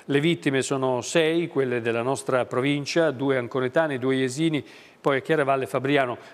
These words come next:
dico della nostra provincia perché questa è una pagina che abbiamo, eh, tratto dall'edizione anconetana del, eh, Resto del Carlino. In quella pesarese invece, eh, Simona Spagnoli questa mattina fa, eh, come dicevamo, il confronto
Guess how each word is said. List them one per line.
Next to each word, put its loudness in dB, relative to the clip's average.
dico -2
della 2
nostra -2
provincia 0
perché -2
questa -2
è 0
una 0
pagina -2
che -6
abbiamo, 0
eh, 0
tratto 0
dall'edizione -2
anconetana -2
del, -4
eh, -4
Resto -4
del -2
Carlino. -6
In -8
quella 2
pesarese 2
invece, 0
eh, 2
Simona 2
Spagnoli 2
questa 0
mattina 0
fa, 0
eh, 0
come 0
dicevamo, 0
il 0
confronto -2